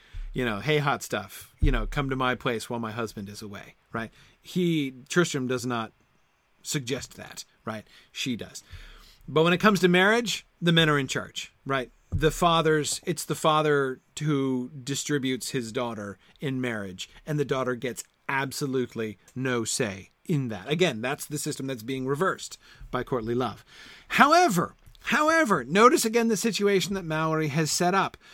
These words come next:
Um, Tomas, on the one hand, what she wants as far as her marriage is concerned is irrelevant,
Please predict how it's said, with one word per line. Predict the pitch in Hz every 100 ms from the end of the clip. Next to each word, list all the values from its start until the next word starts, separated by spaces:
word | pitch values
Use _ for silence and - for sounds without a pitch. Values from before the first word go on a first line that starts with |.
| - -
Um, | 151 151 147 - -
Tomas, | 208 196 185 - -
on | 208
the |
one | 175 196
hand, | 185 180 165 156 - _ _ -
what | 180 175
she | - 196
wants | 180 170 160 -
as | - 160
far | 160 147
as | 147
her | 156
marriage | 147 147 139
is | 127
concerned | 123 139 - 135 127 123
is | 143 120
irrelevant, | 120 160 202 165 123 117